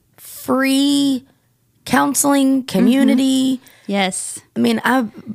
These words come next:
Speaker 1: actually been thinking a lot about that this week with how many people are so, like, even me, like, the last t-, couple times I was up here and I was just
Speaker 2: Mm-hmm.
Speaker 1: in such a bad place. Like, I just felt like people were just draining me.
Speaker 2: Mm-hmm.
Speaker 1: And whose
Speaker 2: <laughs>
Speaker 1: fault is that?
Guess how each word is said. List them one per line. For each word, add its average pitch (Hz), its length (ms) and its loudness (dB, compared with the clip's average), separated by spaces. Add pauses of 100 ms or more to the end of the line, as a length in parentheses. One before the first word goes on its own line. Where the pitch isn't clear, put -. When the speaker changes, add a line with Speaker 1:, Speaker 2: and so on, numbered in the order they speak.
Speaker 1:
actually 208 380 0
been 190 140 -2
thinking 196 240 0
a 180 40 0
lot 190 160 0
about 185 240 -2
that 175 180 -2
this - 220 -4
week 214 480 -2
with 185 260 -2
how 190 180 -2
many 220 240 0
people 202 400 -4
are 180 100 0
so, 175 340 0
like, 185 240 -2
even 285 200 0
me, 262 220 0
like, 175 160 -4
the 196 60 0
last 220 300 0
t-, 220 140 -2
couple 220 200 -2
times 214 200 0
I 202 60 2
was 190 120 0
up 254 140 -2
here 202 140 -2
and 180 80 -2
I 180 60 -2
was 180 100 -4
just 180 240 -4 (240)
Speaker 2:
Mm-hmm. 247 360 0 (100)
Speaker 1:
in 214 100 0
such 269 280 0
a 262 60 2
bad 196 260 -2
place. 220 160 -2
Like, 220 140 0
I 220 60 0
just 240 240 -2
felt 247 240 0
like 202 140 -6
people 220 300 -4
were 170 120 -2
just - 480 -6
draining 302 1120 0
me. 254 440 2
Speaker 2:
Mm-hmm. 202 760 -4 (640)
Speaker 1:
And 269 120 4
whose 320 200 2
Speaker 2:
<laughs> 190 60 -2
Speaker 1:
fault 320 180 0
is 277 140 0
that? - 180 -2